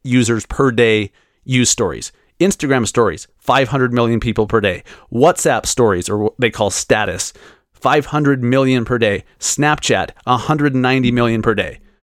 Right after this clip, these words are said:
All that adds up to one point seven billion users using stories every single day. So, look, it's effective as hell, and everyone's watching 'em. D-,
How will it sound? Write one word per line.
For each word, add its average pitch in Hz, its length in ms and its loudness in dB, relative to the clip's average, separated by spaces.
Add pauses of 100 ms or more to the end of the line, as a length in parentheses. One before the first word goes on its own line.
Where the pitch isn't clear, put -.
(300)
All 143 80 2
that 170 160 2
adds 143 240 4
up 139 140 0
to 123 120 -2
one 143 420 0 (100)
point 139 320 -2
seven 127 460 0 (280)
billion 156 560 2 (380)
users 117 720 0 (320)
using 131 340 2
stories 120 480 0 (140)
every 139 400 0
single 123 600 -2
day. 120 440 -2 (960)
So, 139 320 2 (260)
look, - 300 -4 (540)
it's 117 120 -4
effective 165 480 0
as 202 120 2
hell, 107 360 -2 (160)
and 120 160 -8 (180)
everyone's 151 520 0
watching 104 360 0
'em. - 200 -20 (880)
D-, - 140 -10